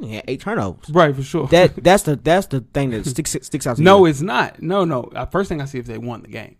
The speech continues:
Speaker 2: And they win a lot of those games when he gets triple doubles. I get that. But I also look at, see how many times he shot the ball, how efficient he was
Speaker 1: Why?
Speaker 2: from the field. Why the, why not? Why not look at that? Why not look at that?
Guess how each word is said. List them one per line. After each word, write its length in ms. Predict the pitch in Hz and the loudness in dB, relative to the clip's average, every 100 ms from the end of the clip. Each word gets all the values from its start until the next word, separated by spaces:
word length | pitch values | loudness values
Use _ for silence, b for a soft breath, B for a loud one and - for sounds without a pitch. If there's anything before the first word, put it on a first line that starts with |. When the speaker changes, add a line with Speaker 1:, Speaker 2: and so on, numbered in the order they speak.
| - | -10
Speaker 2:
And 120 | 151 | -4
they 80 | 151 | -2
win 180 | 151 147 | 0 -2
a 60 | |
lot 160 | 139 131 | -2 -2
of 60 | |
those 160 | 127 127 | -4 -6
games 220 | 127 123 | -8 -10
when 120 | 120 | -10
he 80 | 120 | -12
gets 160 | 120 117 | -12 -14
triple 240 | - 139 | -16 -16
doubles. 240 | 135 127 113 | -16 -16 -16
I 80 | |
get 240 | 120 135 139 | -10 -10 -10
that. 240 | 101 - b b b | -16 -20 b b b
But 140 | 147 | 2
I 40 | |
also 320 | 139 190 - 156 | 4 2 0 -2
look 240 | 147 139 | -2 -2
at, 220 | 139 - | -8 -12
see 160 | - 131 | -14 -10
how 40 | |
many 200 | 127 175 | -8 -8
times 240 | 185 185 185 | -6 -8 -8
he 40 | |
shot 220 | 170 160 | -8 -8
the 80 | 143 | -8
ball, 340 | 123 117 117 _ _ - | -12 -12 -16 _ _ -14
how 180 | 143 143 | -8 -8
efficient 440 | 139 247 240 143 | -6 -4 -4 -4
he 80 | 135 | 0
was 80 | 151 | 2
Speaker 1:
Why? 280 | 262 294 185 | 4 4 0
Speaker 2:
from 80 | |
the 60 | 127 151 - | -2 -8 -8
field. 120 | 131 | -6
Why 240 | 151 214 | -2 -2
the, 100 | 190 | -4
why 320 | 156 165 196 | -6 -4 -2
not? 380 | 175 185 311 349 - _ _ _ _ _ | -2 -2 -4 -6 -10 _ _ _ _ _
Why 160 | 175 190 | -4 -2
not 280 | 165 208 196 | -2 -6 -4
look 200 | 175 147 | -4 -4
at 80 | 143 | -6
that? 220 | 120 - _ _ _ _ | -10 -14 _ _ _ _
Why 140 | 269 320 | -8 -4
not 180 | 302 | -4
look 140 | 254 180 | -4 -4
at 100 | 143 | -6
that? 200 | 123 | -10